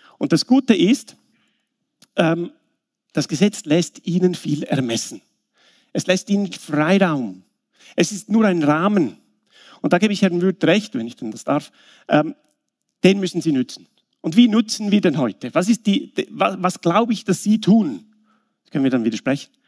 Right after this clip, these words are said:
aber erst morgen. Ähm, ich glaube, Sie machen es mit Rahmenverträgen.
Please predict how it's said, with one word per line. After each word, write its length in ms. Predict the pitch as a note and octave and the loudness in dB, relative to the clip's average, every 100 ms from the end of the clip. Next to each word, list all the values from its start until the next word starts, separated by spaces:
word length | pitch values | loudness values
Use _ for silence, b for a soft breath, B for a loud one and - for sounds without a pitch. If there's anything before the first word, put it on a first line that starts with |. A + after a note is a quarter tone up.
| _ _ _ _ - | _ _ _ _ -10
aber 140 | - | -2
erst 200 | A2+ - | -2 0
morgen. 300 | A#2+ C#3+ D3 _ b b b b | -2 -2 -6 _ b b b b
Ähm, 260 | - D3+ - _ - _ _ _ _ _ _ | 0 0 -2 _ -20 _ _ _ _ _ _
ich 200 | - G#3 | 2 4
glaube, 220 | G#3+ G3+ | 4 0
Sie 120 | G#3 G#3+ | -4 0
machen 240 | F#3 D#3+ | 0 0
es 100 | D3+ | 0
mit 140 | - | 2
Rahmenverträgen. 680 | - A#2 D3 B2 - F#2+ - | 2 2 0 -2 -10 -10 -14